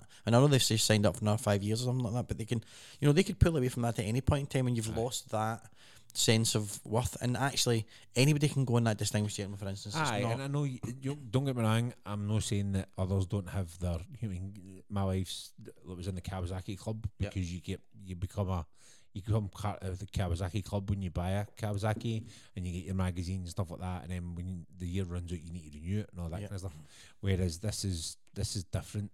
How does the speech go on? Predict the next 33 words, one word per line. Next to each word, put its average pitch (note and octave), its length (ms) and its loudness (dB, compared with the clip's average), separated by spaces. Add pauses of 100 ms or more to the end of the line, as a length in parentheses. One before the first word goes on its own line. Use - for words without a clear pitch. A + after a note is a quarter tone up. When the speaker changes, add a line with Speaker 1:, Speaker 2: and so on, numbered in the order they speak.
Speaker 2:
This - 220 -4
is F#2 140 0
something F2+ 480 -4 (360)
localized G#2 640 -4 (160)
Speaker 1:
Yeah, B2 320 4
Speaker 2:
to A2 100 4
the, G#2 100 0
Speaker 1:
aye. G2+ 200 0
Speaker 2:
to A2+ 120 2
the, F#2 240 -2 (100)
the G2 100 -2
local G2 380 2
dealership, G2 520 -2 (200)
you F#2+ 160 -2
know E2 40 -6
what F#2 60 -4
I - 20 -4
mean, F2+ 120 -6
that F2+ 140 -10
you've F2 300 -4 (200)
bought F#2 260 -4
out A2 80 -6
of. G#2 140 -4 (480)
You G#2+ 80 -2
know - 20 -2
what - 20 -2
I G2 60 2
mean? F#2 80 -2
So G2 80 -2
if E2+ 80 -6
you G#2+ 120 2
bought G2 300 0
a, E2 100 -8